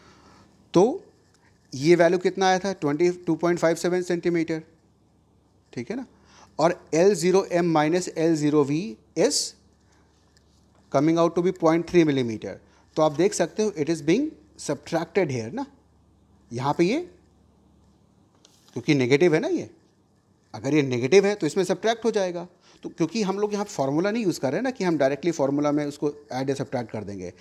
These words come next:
हम डायरेक्ट रीडिंग कर रहे हैं। तो डायरेक्ट रीडिंग में हमें जो वैल्यू मिला है वो मिला है एल ज़ीरो एम माइनस एल ज़ीरो वी, और यहाँ से वो वैल्यू कितना सॉल्व हो रहा है, माइनस पॉइंट थ्री मिलीमीटर। तो जो भी हम यहाँ पे रीडिंग लिखेंगे उस रीडिंग में हमें इसका वैल्यू प्लेस करना है, इसका वैल्यू माइनस पॉइंट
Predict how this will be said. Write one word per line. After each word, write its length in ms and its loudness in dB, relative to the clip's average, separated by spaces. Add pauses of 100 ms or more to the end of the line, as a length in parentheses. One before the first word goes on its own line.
(260)
हम 160 0
डायरेक्ट 300 4
रीडिंग 260 4
कर 120 -8
रहे 120 -12
हैं। 80 -18 (220)
तो 60 0
डायरेक्ट 360 0
रीडिंग 260 2
में 80 0
हमें 220 0
जो 100 4
वैल्यू 320 2
मिला 240 4
है 80 0
वो 100 0
मिला 180 0
है 120 0 (100)
एल 100 2
ज़ीरो 260 0
एम 140 0
माइनस 300 0
एल 100 0
ज़ीरो 220 0
वी, 220 -6 (320)
और 140 2
यहाँ 300 2
से 120 -2
वो 120 2
वैल्यू 240 2
कितना 300 -4
सॉल्व 240 2
हो 60 -4
रहा 120 -4
है, 60 -4
माइनस 260 -4
पॉइंट 360 -4 (260)
थ्री 160 2
मिलीमीटर। 520 0 (480)
तो 140 2
जो 240 2
भी 160 -2
हम 180 2
यहाँ 220 2
पे 80 4
रीडिंग 300 2
लिखेंगे 440 -4
उस 200 -6
रीडिंग 320 -2
में 120 -2
हमें 320 -4 (640)
इसका 240 2
वैल्यू 220 6
प्लेस 260 -2
करना 200 -2
है, 60 -2
इसका 180 -2
वैल्यू 220 2
माइनस 600 2
पॉइंट 380 -2